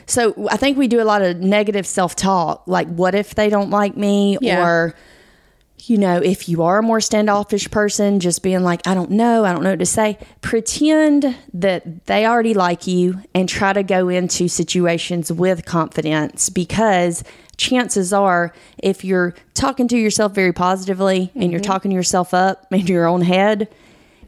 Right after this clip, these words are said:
Speaker 1: it, people are gonna feel that.
Speaker 2: Right.
Speaker 1: Just like you said, R B F, if you got that, people are gonna be like, "Ooh."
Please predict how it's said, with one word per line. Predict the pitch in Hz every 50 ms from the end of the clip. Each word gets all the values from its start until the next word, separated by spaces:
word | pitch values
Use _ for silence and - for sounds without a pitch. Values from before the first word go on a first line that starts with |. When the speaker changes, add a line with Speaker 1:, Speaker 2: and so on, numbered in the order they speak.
| - - -
Speaker 1:
it, | - - - - 202 196 - - - _ - -
people | - 262 254 254 262 247 233
are | 220 202
gonna | 196 196 180 170 160
feel | - - - 190 185 175 170 170
that. | - 90 90 - - - - -
Speaker 2:
Right. | 202 202 196 170
Speaker 1:
Just | 170 208 202 -
like | 226 208 196 - -
you | 196 185
said, | - - - 185 175 170 170 170 165 160 160 147 - _ _ _ _ _ - _ _ _ _ - - _ -
R | 185 185 180
B | 185 175 175 180
F, | 170 - - - 165 - - -
if | - 170 - 196
you | 190
got | 175 196 185 180 175 -
that, | 269 285 269 233 202 - -
people | 214 208 - 208 202
are | 190 185
gonna | 196 190 190 185
be | 190 190
like, | 190 185 180 -
"Ooh." | 226 285 415 320 98 87 -